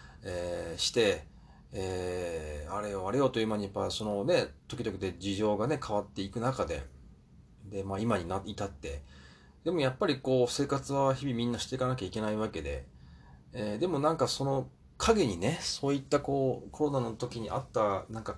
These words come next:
悲しみとか、なんかこう、世の中が変わっていくみたいなこの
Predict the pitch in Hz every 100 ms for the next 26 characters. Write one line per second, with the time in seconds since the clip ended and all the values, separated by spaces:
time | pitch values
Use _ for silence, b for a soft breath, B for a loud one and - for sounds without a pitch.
0 | - 113 127 120 113 123 107 95 B B
1 | B B B 107 107 - 101 92 92 101
2 | 107 95 92 87 - 107 104 - 101 113
3 | 98 90 87 85 - 95 90 87